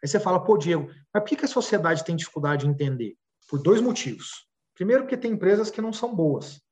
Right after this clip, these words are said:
São empresas que não são legais, que não tomam decisões interessantes, importantes, éticas. Então, tem, naturalmente, como qualquer coisa na vida, tem aquelas que não são um bom exemplo.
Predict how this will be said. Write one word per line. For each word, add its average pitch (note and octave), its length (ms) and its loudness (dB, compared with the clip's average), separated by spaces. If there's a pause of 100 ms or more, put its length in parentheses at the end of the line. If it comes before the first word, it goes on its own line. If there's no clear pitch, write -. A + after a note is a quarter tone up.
(160)
São E3 160 -6
empresas F#3 340 -2
que - 120 -10
não F3+ 80 -4
são F#3 180 -4
legais, C3 440 -2
que D3+ 100 -6
não D3 80 -2
tomam E3+ 240 0
decisões C#3 600 -4 (840)
interessantes, D3+ 720 0
importantes, C#3+ 640 0
éticas. - 500 -12
Então, B3 320 0 (260)
tem, A#3+ 100 -2
naturalmente, F3+ 540 2
como F#3+ 280 -2
qualquer G#3 320 -2
coisa E3+ 200 2
na F3+ 140 -2
vida, E3 420 -6 (280)
tem G#3 220 -2
aquelas G3+ 380 2
que - 120 -4
não A3 160 -4
são G3+ 220 -4
um G#3 80 0
bom G#3+ 140 2
exemplo. D3+ 360 -4